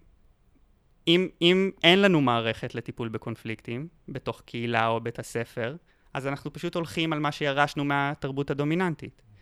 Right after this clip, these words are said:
אז אנחנו מענישים, אז אנחנו מוותרים, אז אנחנו מנסים, אה, להכריע, אנחנו מ-, נמנעים מהקונפליקט,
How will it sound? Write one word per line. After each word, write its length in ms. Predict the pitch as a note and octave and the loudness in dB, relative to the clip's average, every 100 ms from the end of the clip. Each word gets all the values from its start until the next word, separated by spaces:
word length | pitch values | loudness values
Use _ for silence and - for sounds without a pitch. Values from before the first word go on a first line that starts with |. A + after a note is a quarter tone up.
| - - _ _ | -20 -20 _ _
אז 140 | C#3 C#3 | -4 -2
אנחנו 260 | D3 E3 | -2 -2
מענישים, 720 | D#3+ D#3+ E3+ - C3 A#2 A#2 A#2+ _ _ _ - | 0 2 0 0 -2 -2 -4 -10 _ _ _ -8
אז 160 | B2+ | -4
אנחנו 240 | C3+ C3 D#3+ | -4 -4 -4
מוותרים, 720 | D3+ D#3 - A#2+ A#2 A2 A2+ _ _ _ _ | -4 -6 -4 -2 -2 -4 -10 _ _ _ _
אז 160 | C#3 C3 | -8 -6
אנחנו 480 | C3+ C3 D3+ C#3+ C#3+ | -6 -6 -6 -4 -4
מנסים, 580 | C#3+ D3 - D3+ D3+ | -4 -6 -6 -4 -2
אה, 260 | D3+ D3+ D3 | -2 -2 -2
להכריע, 760 | D3 C#3+ C#3 B2+ B2 A#2 A2 A2+ | 0 -2 -2 -4 -2 0 0 -2
אנחנו 240 | A#2 - C#3 | -8 -8 -6
מ-, 340 | C#3+ C#3+ C3+ | -6 -4 -4
נמנעים 460 | C#3 D3 D3 C#3+ D#3+ | -2 -2 0 0 2
מהקונפליקט, 840 | D#3+ D#3 D#3 - A#2+ A#2 - - | 0 0 -4 -4 -4 -4 -6 -18